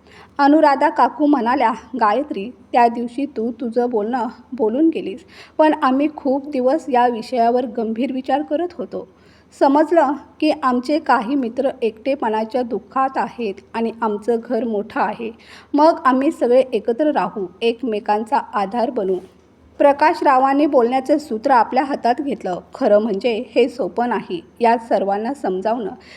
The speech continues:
तयार करणं आणि विशेषतः आमच्या व्याही आणि विहीनबाईंना हे पटवणं खूप कठीण होतं. पण आम्ही हार मानली नाही. आता आम्ही सर्वजण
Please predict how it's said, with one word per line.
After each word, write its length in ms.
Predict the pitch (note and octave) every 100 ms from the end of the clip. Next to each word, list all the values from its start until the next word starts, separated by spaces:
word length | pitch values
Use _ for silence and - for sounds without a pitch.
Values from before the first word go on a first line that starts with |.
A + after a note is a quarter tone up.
| - -
तयार 320 | B3 B3 D#4+
करणं 340 | D#4 G#3+ G#3+ F3 -
आणि 200 | A#3 A3+
विशेषतः 800 | G#3 - G3+ A#3+ A3 A3+ B3 A3 - -
आमच्या 360 | A#3+ A#3 A3+ A#3
व्याही 380 | G#3+ G3 A3 A#3+ -
आणि 220 | A3 A3+
विहीनबाईंना 680 | G3+ - A3 A#3+ G#3+ G#3 A#3+
हे 180 | C#4 A3
पटवणं 540 | G#3+ G3+ G3 G#3 G#3+ C#4+
खूप 160 | - C4 -
कठीण 340 | G3+ G3 A#3+ D4+
होतं. 280 | - - F3 - - - - - _
पण 140 | D#4+ E4+
आम्ही 320 | C#4+ D4 F4
हार 340 | - A#3 A#3 C#4
मानली 320 | C#4 C#4 E4
नाही. 340 | C#4 F#3 F3+ F3+ -
आता 200 | A3 A3+
आम्ही 340 | A3 A3 C4
सर्वजण 560 | C4+ G#3+ G3+ A3 A#3+